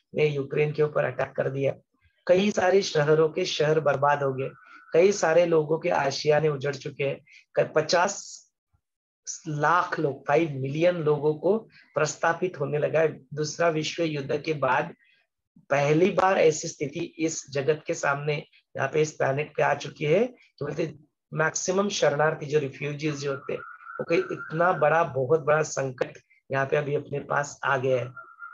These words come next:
क्यों? तो बोलते यह सारा जो है, जो, you know,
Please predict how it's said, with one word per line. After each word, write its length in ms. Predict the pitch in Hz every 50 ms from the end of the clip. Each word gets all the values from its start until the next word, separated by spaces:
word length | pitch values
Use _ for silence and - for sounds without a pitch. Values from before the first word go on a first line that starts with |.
| - - -
क्यों? 220 | 208 208 226 262 302 - - _ _ _ _ _ _ _ _ _ _ _ _ -
तो 60 | 175
बोलते 180 | 185 196 196 226
यह 260 | 202 180 190 202 220
सारा 460 | 214 - - 156 147 143 147 170 185
जो 200 | 180 180 196 196
है, 160 | 202 220 262 - -
जो, 140 | 156 185 180
you 140 | 175 170 165
know, 140 | 156 170